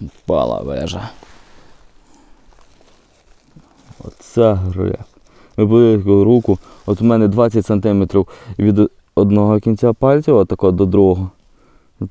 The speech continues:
подивіться, двадцять сантиметрів гриб. Просто ви що? Це вообще, це гриби. Це гриби просто казка. Сьогодні нам реально везе.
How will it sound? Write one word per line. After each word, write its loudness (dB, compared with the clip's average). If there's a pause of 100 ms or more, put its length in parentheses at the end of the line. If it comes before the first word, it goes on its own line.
подивіться, 0
двадцять -2
сантиметрів 0
гриб. -2 (1700)
Просто -2
ви -6
що? -12 (300)
Це -10
вообще, -8
це -16
гриби. -6 (840)
Це 0
гриби -2
просто -4
казка. -8 (920)
Сьогодні -4
нам -4
реально -4
везе. -4